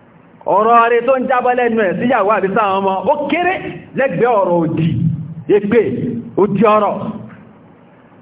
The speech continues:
Ẹlẹ́mi tí wá fi ní ẹ̀ ṣe sábà bí, tí kí ní ẹ ti padà á fẹ́ ti òun náà. Tí kí ní ẹ ti padà á fẹ́ ti àwọn ọmọ ẹ̀ náà. Ẹ já kíyèsí,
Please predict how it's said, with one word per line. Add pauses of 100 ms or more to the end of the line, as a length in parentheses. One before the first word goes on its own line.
Ẹlẹ́mi
tí
wá
fi
ní
ẹ̀
ṣe
sábà
bí, (1120)
tí
kí
ní
ẹ
ti
padà
á
fẹ́
ti
òun
náà. (1040)
Tí
kí
ní
ẹ
ti
padà
á
fẹ́
ti
àwọn
ọmọ
ẹ̀
náà. (3250)
Ẹ
já
kíyèsí,